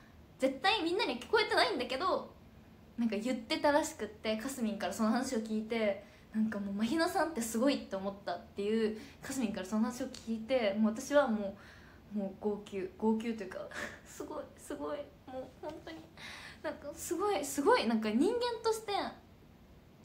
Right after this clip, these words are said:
すごい、なんか、尊敬したい部分がたくさんある。」だから私も、なんか、僕たい、なんか、私はそれを聞いてから、私もしようっていう考えになって、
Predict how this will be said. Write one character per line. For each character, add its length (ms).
す 340
ご 200
い、 60
な 80
ん 80
か、 200
尊 320
敬 480
し 120
た 160
い 40
部 140
分 180
が 80
た 140
く 80
さ 180
ん 60
あ 60
る。」 80
だ 60
か 100
ら 40
私 260
も、 60
な 100
ん 60
か、 300
僕 200
た 360
い、 60
な 80
ん 40
か、 80
私 220
は 100
そ 120
れ 80
を 120
聞 160
い 40
て 80
か 100
ら、 340
私 260
も 120
し 180
よ 180
う 160
っ 20
て 80
い 160
う 60
考 100
え 160
に 40
な 60
っ 40
て、 460